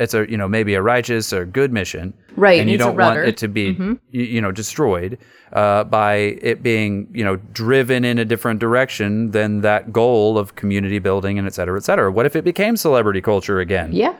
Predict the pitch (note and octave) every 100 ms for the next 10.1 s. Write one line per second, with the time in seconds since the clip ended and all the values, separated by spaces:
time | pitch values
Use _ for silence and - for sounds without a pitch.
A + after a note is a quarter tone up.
0 | - - A2 A#2 B2 C#3+ C#3+ C#3 D3 D3+
1 | D3 D3 D3+ D3+ D3+ E3 - E3+ D#3+ D#3
2 | D#3+ D#3 F#3+ F3 E3+ F3+ E3+ F#3 F3+ F3+
3 | F#3 E3+ G3 G#3 - G2 A#2+ C#3 C#3 F3+
4 | E3+ E3+ E3+ D#3 D3+ D3 E3 F3 F3 E3
5 | - F3 E3 F3 _ - C#4 - A#2+ F#2+
6 | F2 F#2+ A2 F3+ G3 A3 C4 G#3+ A#3 C#4+
7 | A#3+ E3+ D3+ B2+ - G2 F2+ F2+ F#2 D3
8 | D#3 F3+ - - - B2 B2+ A2 G2+ G2
9 | _ _ - - - D3 C#3+ - D3+ C#3+
10 | C#3